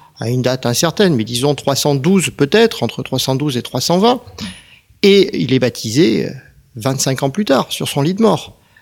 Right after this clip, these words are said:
Donc, euh, le fait d'être chrétien, c'est le fait de se dire chrétien.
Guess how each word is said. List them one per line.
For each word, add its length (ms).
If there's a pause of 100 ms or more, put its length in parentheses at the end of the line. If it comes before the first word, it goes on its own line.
Donc, 340
euh, 200 (200)
le 180
fait 300
d'être 300
chrétien, 400
c'est 160
le 100
fait 140
de 120
se 180
dire 400
chrétien. 440